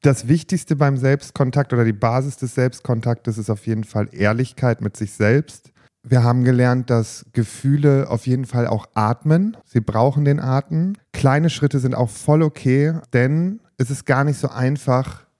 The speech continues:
den Geist in die Richtung zu beruhigen. Da wären wir bei dem Thema Monkey Minds, was du gesagt hast. Und ich zum Beispiel werde jetzt üben, zwei Minuten einfach mal nichts zu tun, in den Raum zu schauen und auf meine Atmung zu achten. Und wichtig ist aber auch,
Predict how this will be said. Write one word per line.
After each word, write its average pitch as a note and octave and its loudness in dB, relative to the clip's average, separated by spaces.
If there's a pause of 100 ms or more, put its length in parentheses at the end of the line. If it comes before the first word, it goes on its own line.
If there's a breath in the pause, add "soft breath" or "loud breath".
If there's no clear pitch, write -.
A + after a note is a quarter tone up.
(160)
den A#2+ 2
Geist B2 0
in A#2+ -2
die A2+ 0
Richtung A#2 -2
zu - -6
beruhigen. A2+ 2
Da B2+ 0
wären A2+ 2
wir A#2 2
bei A2 2
dem G#2+ 0
Thema G#2 -2
Monkey G#2 0
Minds, C3 0
was C3+ 0
du C3+ -4
gesagt B2+ 0
hast. D#3 0
Und A#2+ 2
ich - 0
zum C#3+ 2
Beispiel B2+ 2
werde A#2 2
jetzt A2+ -2
üben, G#2+ 0 (160)
zwei F3+ 2
Minuten D3+ 2
einfach A#2+ 0
mal A2 0
nichts C#3+ -2
zu D3+ 0
tun, C3 0
in A#2 2
den A2+ 4
Raum A2+ 0
zu - -6
schauen A2 0
und C3+ 0
auf B2+ -2
meine A2 0
Atmung A#2+ 0
zu - -8
achten. A2+ -2 (340 loud breath)
Und B2+ 2 (180)
wichtig D#3 0
ist D3+ -2
aber C3 -2
auch, B2+ 0